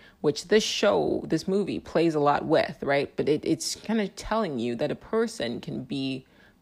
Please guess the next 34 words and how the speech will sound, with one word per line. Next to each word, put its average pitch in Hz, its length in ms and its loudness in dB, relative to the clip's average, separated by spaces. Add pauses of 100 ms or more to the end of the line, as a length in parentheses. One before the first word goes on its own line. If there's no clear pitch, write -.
two 214 240 -2
things 120 600 -6 (300)
in 135 260 -4
one, 123 220 -4 (1300)
right? 139 320 0 (1700)
Two 202 320 -2
c-, - 100 -12 (360)
contradictory 196 1000 0
<laughs> - 120 -2
things - 420 2 (400)
in 156 260 6
one. 143 320 0 (260)
Right? 151 80 6
You 165 60 10
have 147 100 8
one 170 200 4
guy 160 240 8
who 170 100 2
works, 147 540 -2 (340)
you - 80 -4
know, 143 220 0
a - 80 2
regular 147 400 4
nine-to-five 143 480 -2
job, 180 640 2 (360)
and 151 140 0
then 151 120 2
on 151 80 0
the 160 140 4
other 196 220 8
hand, 143 420 -4
he's, 139 320 -6
like, 139 240 -2
breaking 131 560 -4